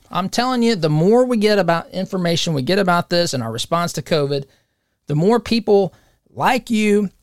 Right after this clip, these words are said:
people like me who were asking questions and saying certain things that was considered <laughs> deadly mere weeks and months ago are being exonerated by the minute.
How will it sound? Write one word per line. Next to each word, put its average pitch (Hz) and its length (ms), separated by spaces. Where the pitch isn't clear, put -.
people 180 400
like 185 300
me 185 240
who 165 100
were 127 240
asking 226 500
questions 185 540
and 135 120
saying 214 320
certain 175 320
things 175 360
that 139 160
was 127 160
considered 143 640
<laughs> - 1080
deadly 226 680
mere 160 320
weeks 151 360
and 135 140
months 156 280
ago 90 420
are 160 120
being 190 280
exonerated 175 840
by 139 200
the 131 80
minute. 107 460